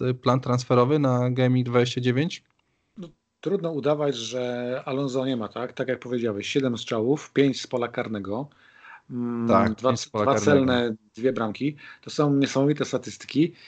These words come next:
Speaker 2: Jedenaście kontaktów w polu karnym. To jest najwięcej, e, z całej drużyny, to jest najwięcej na boisku. E, jedenaście kontaktów w polu karnym.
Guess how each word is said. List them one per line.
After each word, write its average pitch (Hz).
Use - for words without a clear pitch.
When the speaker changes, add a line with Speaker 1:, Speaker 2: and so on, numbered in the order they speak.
Speaker 2:
Jedenaście 147
kontaktów 165
w -
polu 156
karnym. 110
To 135
jest 131
najwięcej, 151
e, 139
z -
całej 147
drużyny, 127
to 147
jest 139
najwięcej 147
na 147
boisku. 175
E, 120
jedenaście 120
kontaktów 160
w -
polu 175
karnym. 113